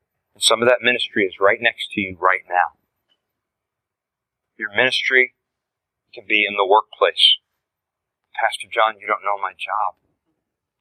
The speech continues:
No, I don't, but if it's as bad as you say, they need Jesus. So be Jesus for the people there. Be available where you're at.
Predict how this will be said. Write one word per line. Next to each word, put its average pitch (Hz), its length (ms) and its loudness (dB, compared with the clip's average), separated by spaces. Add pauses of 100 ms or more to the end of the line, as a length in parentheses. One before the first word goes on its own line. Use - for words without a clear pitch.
(480)
No, 104 120 -4
I 107 140 4
don't, 113 360 0
but 104 100 -10
if - 120 -18
it's - 160 -16
as - 140 -18
bad 113 280 0
as 117 120 -10
you 113 100 -12
say, 120 260 0
they 101 160 -4
need 104 180 -14
Jesus. - 580 -16 (1120)
So - 180 -20
be 101 180 -10
Jesus - 400 -6
for - 160 -12
the 87 80 -20
people 95 340 -12
there. 87 300 -4 (880)
Be 113 120 2
available 120 600 0
where 113 260 0
you're 107 220 -8
at. 101 300 2